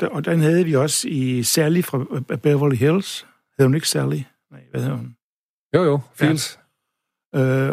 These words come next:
Speaker 1: og så var der, så var der Helena Christensen.
Speaker 2: Ja.
Speaker 1: Og s-, siden da har der ikke været de helt store stilikoner. Så har der været Robin Wright i... Øh,
Speaker 2: Præsidenten der, hvad hedder den? Øh,
Speaker 1: Ja,
Speaker 2: ja.
Speaker 1: præsidentfruen, eller,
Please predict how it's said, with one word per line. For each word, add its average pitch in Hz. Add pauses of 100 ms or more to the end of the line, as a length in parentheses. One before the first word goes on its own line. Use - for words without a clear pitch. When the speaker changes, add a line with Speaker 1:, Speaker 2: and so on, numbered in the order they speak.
Speaker 1:
og 127
så 170
var 160
der, 127
så 160
var 151
der 143
Helena 131
Christensen. 135 (240)
Speaker 2:
Ja. 151 (640)
Speaker 1:
Og 160
s-, -
siden 220
da 170
har 156
der 160
ikke 160
været 147
de 156
helt 196
store 151
stilikoner. 139
Så 170
har 180
der 160
været 151
Robin 131
Wright 127
i... 127
Øh, 117 (1500)
Speaker 2:
Præsidenten 110
der, 110
hvad 101
hedder 113
den? 104
Øh, 98
Speaker 1:
Ja, 123 (140)
Speaker 2:
ja. 120
Speaker 1:
præsidentfruen, 131
eller, 127